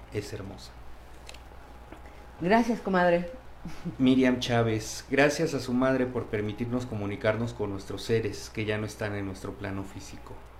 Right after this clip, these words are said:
Speaker 2: Gracias, doña Lola. Así era, así se las gastaba. Así era mi mamá.
Speaker 1: Dice igual Rosy Espinosa,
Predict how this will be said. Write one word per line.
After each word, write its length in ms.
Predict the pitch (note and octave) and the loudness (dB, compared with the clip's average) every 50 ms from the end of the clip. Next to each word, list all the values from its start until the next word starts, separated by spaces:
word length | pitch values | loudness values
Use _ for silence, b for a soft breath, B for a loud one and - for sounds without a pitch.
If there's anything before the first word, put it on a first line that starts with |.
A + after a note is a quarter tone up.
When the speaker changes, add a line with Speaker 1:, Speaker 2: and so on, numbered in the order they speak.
| - - - - - - - - - - - | -18 -18 -18 -18 -18 -18 -18 -18 -18 -10 -2
Speaker 2:
Gracias, 360 | C#3 D3 E3+ E3+ F3 E3+ E3+ | 0 2 2 2 4 2 4
doña 240 | E3 D#3+ D#3+ E3 D#3+ | 4 4 6 6 6
Lola. 220 | D#3+ E3+ E3 D3+ | 6 6 6 6
Así 220 | D3+ D#3 - G3+ G#3 | 4 2 2 4 4
era, 180 | G#3+ G#3+ G3 | 6 6 6
así 200 | F#3 F3+ F#3 F#3+ | 4 2 -2 -6
se 100 | F#3 G#3+ | -4 -4
las 220 | G#3 F#3+ E3 - - | -2 -2 -2 -2 -4
gastaba. 400 | - C#3 - - E3 D3+ C#3+ C#3 - - - - - - - - - - - - - - - | -6 -6 -4 -4 -4 -4 -4 -6 -10 -14 -16 -16 -16 -16 -16 -18 -16 -16 -16 -16 -16 -14 -10
Así 260 | - - - - - - | -6 -4 -4 -2 -4 -6
era 280 | E3 - - - F#3+ - | -8 -8 -8 -10 -8 -6
mi 100 | - - | -4 -4
mamá. 340 | - C3 A2 A#2 - - - B2+ | -4 -4 -4 -6 -10 -10 -6 -2
Speaker 1:
Dice 800 | B2 C3+ C3+ C3 - - - C#3+ C#3 C#3 C#3 C#3 C#3 C3 C3 - | 2 2 2 2 0 0 4 6 8 8 8 8 6 6 4 2
igual 520 | C3+ A#2+ A2+ A#2 A#2+ A#2+ A#2+ A#2+ A#2+ A#2 | 0 0 4 6 8 8 8 8 6 4
Rosy 440 | - A#2+ B2 B2 A#2+ - B2+ B2 A#2+ | 2 2 2 2 2 0 -2 0 0
Espinosa, 760 | A2 G#2+ - - - G#2+ G#2 G#2 G#2+ G#2+ - - - G2+ G2 | 0 -2 -2 -6 -6 -4 -2 -2 -2 -2 -2 -4 -4 -6 -6